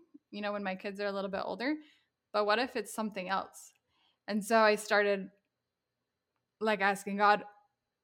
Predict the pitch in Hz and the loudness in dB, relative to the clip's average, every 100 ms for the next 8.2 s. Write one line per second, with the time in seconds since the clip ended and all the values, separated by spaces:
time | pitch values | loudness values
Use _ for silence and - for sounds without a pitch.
0 | - 247 381 381 339 - _ - - _ | -8 -4 0 -2 -4 -12 _ -20 -20 _
1 | _ - 269 339 359 330 320 302 294 392 | _ 2 4 6 4 2 -2 -6 -2 -2
2 | 359 220 220 202 - 247 294 - - - | -2 -2 -2 -2 6 6 6 -2 -2 6
3 | 226 233 254 220 220 226 254 240 349 262 | 6 6 4 4 4 4 0 0 0 2
4 | 202 - - - _ _ - 233 214 208 | 0 -4 -16 -20 _ _ 0 4 4 2
5 | - - _ _ _ _ _ _ _ _ | -4 -10 _ _ _ _ _ _ _ _
6 | _ _ _ _ _ - 226 226 214 240 | _ _ _ _ _ -4 0 2 2 -2
7 | 240 285 247 240 285 294 240 247 269 277 | 0 0 4 4 4 0 -2 0 2 2
8 | 226 214 | 0 -2